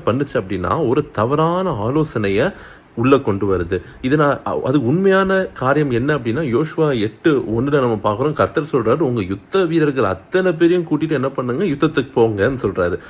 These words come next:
So, அதான் ஒரு மெய்யான ஆலோசனை. ஒரு சின்ன பட்டணத்தை ஜெயி-, ஒரு சின்ன பட்டணத்துக்கு விரோதமா தான் அவங்க போனாங்க. ஆனா, ஒரு பாவம் என்ன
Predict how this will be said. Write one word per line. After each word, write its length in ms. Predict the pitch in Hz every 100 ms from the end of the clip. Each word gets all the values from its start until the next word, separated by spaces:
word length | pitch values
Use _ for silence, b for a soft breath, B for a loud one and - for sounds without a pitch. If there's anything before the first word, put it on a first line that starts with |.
| B
So, 200 | - 151
அதான் 140 | 110 156
ஒரு 140 | 196
மெய்யான 400 | 135 117 160 170
ஆலோசனை. 520 | 151 120 120 113 101 90 B B
ஒரு 140 | 151
சின்ன 280 | 151 175 196
பட்டணத்தை 440 | 160 160 151 147 127
ஜெயி-, 200 | 123 110
ஒரு 120 | 113
சின்ன 260 | - 165
பட்டணத்துக்கு 880 | 175 170 127 - 147 - 143 143 135 -
விரோதமா 380 | 131 139 139 135
தான் 20 |
அவங்க 200 | 156 113 -
போனாங்க. 480 | 135 123 95 90
ஆனா, 360 | - 101 110 147
ஒரு 320 | 135 113 180
பாவம் 500 | 160 127 123 175 185
என்ன 180 | 120 143